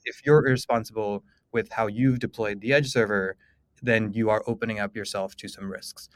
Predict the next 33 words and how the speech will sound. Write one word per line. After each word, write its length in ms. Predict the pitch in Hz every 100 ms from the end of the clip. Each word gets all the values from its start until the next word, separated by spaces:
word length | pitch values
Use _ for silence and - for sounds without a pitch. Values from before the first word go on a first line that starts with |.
| _ _ _ 127
Um, 200 | 110 110
but 120 | 147
having 180 | 143 139
said 220 | 214 156
that, 220 | 127 - _ _ _
we 200 | 135 139
make 200 | 131 131
it 120 | 120
really 360 | 117 143 131 131
easy, 380 | 117 104 101 101 _ -
um, 300 | 101 92 98 98
to 420 | 110 101 98 147
set 160 | - 107
it 80 | 104
up 100 | -
correctly. 280 | 101 - _ _
We're 100 | 107
gonna 120 | 107 101
make 160 | 98
it 60 | _ -
possible 380 | 101 101 101 92
to, 800 | - 95 92 95 _ _ _ 101
uh, 300 | 95 92 92 - _ 117
use 240 | 117 113
S 140 | 113 110
S 120 | -
L 320 | 156 131 131 -
and 360 | 107 98 98 - -
encrypt 300 | 110 - -
your 100 | 110
database 560 | 156 139 113 98 98 - -
and, 360 | 104 95 98 - _ _ -
um, 340 | 101 92 90